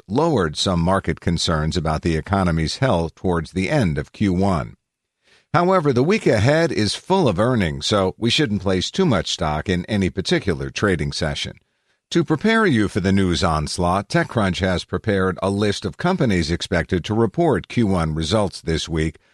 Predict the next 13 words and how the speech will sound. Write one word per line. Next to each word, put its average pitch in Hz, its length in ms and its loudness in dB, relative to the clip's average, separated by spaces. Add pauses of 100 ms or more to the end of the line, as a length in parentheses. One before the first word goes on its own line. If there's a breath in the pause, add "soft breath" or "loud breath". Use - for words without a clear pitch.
(120)
along 92 380 2
with 80 140 -4
the 85 80 -4
startup 170 440 0
sector 98 520 0
that 90 180 0
they'll 95 220 0
help 85 340 -2
detail 92 560 0
with 82 160 0
their 87 240 0
own 82 180 0
numbers. 67 520 -6